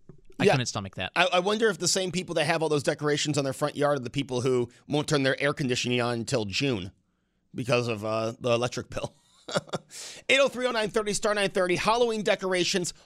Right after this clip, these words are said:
Speaker 2: haunted houses. What makes a good haunted house? And are you ever too old for a haunted house? And tell me, do you decorate the same for Halloween, the same amount for Halloween as you do Christmas?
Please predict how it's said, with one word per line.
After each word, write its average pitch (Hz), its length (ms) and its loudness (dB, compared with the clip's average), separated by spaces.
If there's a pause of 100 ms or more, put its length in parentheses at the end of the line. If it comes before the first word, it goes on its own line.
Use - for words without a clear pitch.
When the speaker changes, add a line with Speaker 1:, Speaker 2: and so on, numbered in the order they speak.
Speaker 2:
haunted 226 320 2
houses. 175 440 0
What 233 140 2
makes 311 180 0
a 220 60 2
good 180 320 2 (180)
haunted 175 380 2
house? 135 440 2
And 151 120 2
are 156 40 2
you 160 200 2
ever 196 240 4
too 185 320 -4
old 139 480 2 (260)
for 160 300 4
a 135 40 2
haunted 160 380 0
house? 110 540 0 (1000)
And 175 140 4
tell 233 220 4
me, 101 260 -6 (580)
do 160 140 2
you 226 180 2
decorate 180 540 0
the 156 80 0
same 175 300 0
for 151 120 -2
Halloween, 135 720 0
the 143 80 -6
same 175 200 2
amount 165 320 0
for 147 80 -6
Halloween 151 440 0
as 135 180 0
you 127 80 -2
do 131 140 0
Christmas? - 560 -8